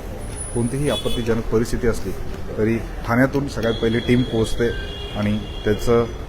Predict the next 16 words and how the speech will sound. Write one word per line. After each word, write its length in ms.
ज्वलंत 320
उदाहरण 480
आपण 180
सगळ्यांनी 360
अनुभवलं, 480
पाहिलं. 420
आणि 220
आता 380
खासदार 260
नरेश 220
मस्के 380
यांच्या 400
हातून 320
परत 220
मिळाल्यानंतर 540
हा 160